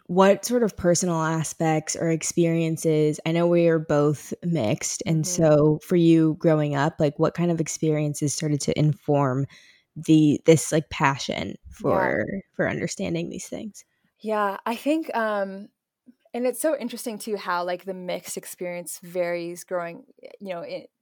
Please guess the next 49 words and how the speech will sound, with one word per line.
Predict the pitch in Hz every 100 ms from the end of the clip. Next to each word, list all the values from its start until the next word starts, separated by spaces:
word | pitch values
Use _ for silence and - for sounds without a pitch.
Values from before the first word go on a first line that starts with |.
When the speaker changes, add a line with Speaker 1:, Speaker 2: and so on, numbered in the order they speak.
| _
Speaker 1:
It | 214
Speaker 2:
growing | 196 170
up. | 170
Speaker 1:
really | 170
does, | 160 156
Speaker 2:
Yeah, | 208 190
Speaker 1:
yeah. | 175 147
Speaker 2:
depending, | 156 220 262 277 208
and | 202
I, | 190
I, | - 170 -
and | 214 -
I | - 320 233 196
really | 190 220
wanna | 208 196
do | 175
a | 175
story | - 180 180
on | 175
this. | 170
It's | 185
just | 180
such | 185 180
a |
complex | 175 180 175 175 -
topic, | 185 175
but | 175
I | 190
think | 170 185
so | -
much | 226 220
of | 190
it |
depends | 185 - 185 190
on | 185 175 175 170 _ _
your | 190
physical | 190 196 190 196
appearance, | 180 - 170 170 202 226
and | - 185
it | 175
just, | 180 - - _
that | 180 190
is | 190 180
a, | 190 180 175 170 - _
<laughs> | 208 - 277
like, | 214 202 _ _ _ - 185 - -
Speaker 1:
A |
Speaker 2:
just | 170
the | 185